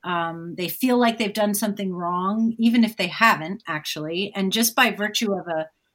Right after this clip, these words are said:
of a person in uniform standing in front of them is enough to make them think they've done something wrong and then start trying to defend themselves. Like, the, the kind of impulsive words start coming out of the mouth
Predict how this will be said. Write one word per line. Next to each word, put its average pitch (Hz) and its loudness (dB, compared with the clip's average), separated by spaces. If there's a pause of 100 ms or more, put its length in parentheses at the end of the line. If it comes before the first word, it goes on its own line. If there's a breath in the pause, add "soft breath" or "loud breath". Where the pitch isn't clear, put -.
(380)
of - -2
a 165 -6
person 247 2
in 185 0
uniform 220 4
standing 208 0
in 185 -2
front 277 2
of 202 0
them 175 2
is 170 -6
enough 190 0 (180)
to 190 -4
make 202 -2
them 202 0
think 214 -6
they've 190 -4
done 190 -2
something 180 -6
wrong 202 0 (400 loud breath)
and 220 4
then 240 8
start 196 2
trying 214 -2
to 214 -8
defend 180 -6
themselves. 233 2
Like, 202 0 (160)
the, 185 -4 (200)
the 175 -4 (160)
kind 190 -2
of 180 -6
impulsive 185 -6
words 190 -4
start 196 -2
coming 165 -10
out 165 -6
of 185 -6
the - -
mouth 175 2